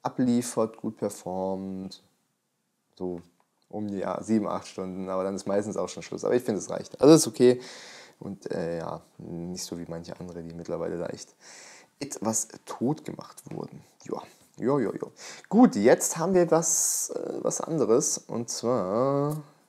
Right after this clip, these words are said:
wie schon genannt, blumig wird's ein bisschen. Der Passion, Passion Choco. Ein Duft von Nichane, den, glaub ich, gefühlt niemand, fast niemand kennt von denen.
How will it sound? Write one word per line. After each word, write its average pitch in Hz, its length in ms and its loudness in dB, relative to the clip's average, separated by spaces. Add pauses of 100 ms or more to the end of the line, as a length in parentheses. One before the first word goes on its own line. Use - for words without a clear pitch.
wie 104 80 -4
schon 98 180 -8
genannt, 101 460 -6
blumig 117 500 -2
wird's 123 320 -2
ein 101 120 -6
bisschen. 147 520 4 (220)
Der 117 160 -2
Passion, 143 880 -6
Passion - 440 -12
Choco. 135 520 4 (1400)
Ein 120 540 2 (360)
Duft 110 380 -2
von 110 220 -4
Nichane, 117 960 -8 (100)
den, 113 240 -4
glaub 92 300 -4
ich, - 200 -16 (280)
gefühlt 175 360 2
niemand, 135 360 4
fast - 260 -6
niemand 98 240 -4
kennt 135 200 -4
von 127 160 -2
denen. 127 240 4